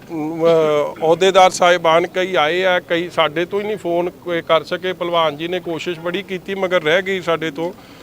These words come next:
ਮਗਰ ਸਭ ਨੇ ਵਿਸ਼ਵਾਸ ਦਿਵਾਇਆ ਕਿ ਹਲਕੇ ਦੇ ਸ੍ਰੀ ਅੰਮ੍ਰਿਤਸਰ ਸਾਹਿਬ ਦੇ ਭਲੇ ਵਾਸਤੇ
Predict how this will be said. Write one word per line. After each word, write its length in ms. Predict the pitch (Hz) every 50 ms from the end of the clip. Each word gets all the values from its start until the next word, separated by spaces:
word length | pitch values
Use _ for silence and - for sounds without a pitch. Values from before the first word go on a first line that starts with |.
| - - - -
ਮਗਰ 240 | 156 185 190 220 226
ਸਭ 260 | - - 196 185 190 214
ਨੇ 240 | 226 226 233 233
ਵਿਸ਼ਵਾਸ 580 | 226 202 196 175 - - 175 160 156 170 170 160
ਦਿਵਾਇਆ 440 | 165 180 175 160 160 156 165 175 196
ਕਿ 220 | 175 233 247 233
ਹਲਕੇ 500 | 170 165 156 156 165 160 - 190 190 196
ਦੇ 360 | 185 190 190 190 190 196 196
ਸ੍ਰੀ 300 | 190 - 185 180 190 196
ਅੰਮ੍ਰਿਤਸਰ 500 | 185 156 165 170 185 180 170 - 190 196
ਸਾਹਿਬ 380 | 180 165 170 165 160 165 175 170
ਦੇ 100 | 185 202
ਭਲੇ 360 | 196 - 196 165 143 147 165
ਵਾਸਤੇ 480 | 170 170 160 151 143 - - - 135